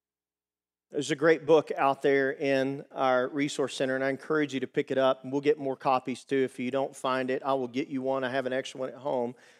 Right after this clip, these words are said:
It's called The Let the Nations Be Glad. It's written by John Piper. And John Piper makes this statement that I don't completely agree with. He says this, he says, "Missions exist because worship doesn't." And here's why I disagree with that statement. Worship exists,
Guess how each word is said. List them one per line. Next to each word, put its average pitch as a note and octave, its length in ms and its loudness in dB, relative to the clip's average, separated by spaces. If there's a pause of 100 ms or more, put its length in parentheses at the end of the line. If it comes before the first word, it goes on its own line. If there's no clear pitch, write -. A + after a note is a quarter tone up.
It's - 80 -20
called F#3 160 2
The E3+ 80 4
Let F3 260 4
the E3+ 80 2
Nations D#3 460 2
Be D3 140 -2
Glad. C3 280 0
It's - 140 -10
written E3 220 -2
by C#3+ 140 4
John D3 280 2
Piper. C3+ 560 0 (720)
And D#3+ 80 -6
John G#3+ 220 10
Piper G#3 320 8
makes G3 300 8
this F#3+ 180 4
statement F#3 640 6
that D#3 100 4
I F3 100 8
don't F#3 180 4
completely E3+ 480 2
agree D#3+ 300 6
with. D3 460 6 (920)
He F#3 60 6
says G#3+ 340 10
this, G3 280 10
he G#3 80 2
says, F#3+ 200 6
"Missions A#3+ 520 6
exist A3 560 8
because G#3 320 4
worship G3 480 4
doesn't." C3+ 360 4 (720)
And F3 100 2
here's A3 280 6
why G#3+ 260 10
I F#3+ 60 8
disagree F#3 480 4
with E3 140 2
that F3 200 6
statement. E3 500 4
Worship F#3+ 440 4
exists, C3 720 -2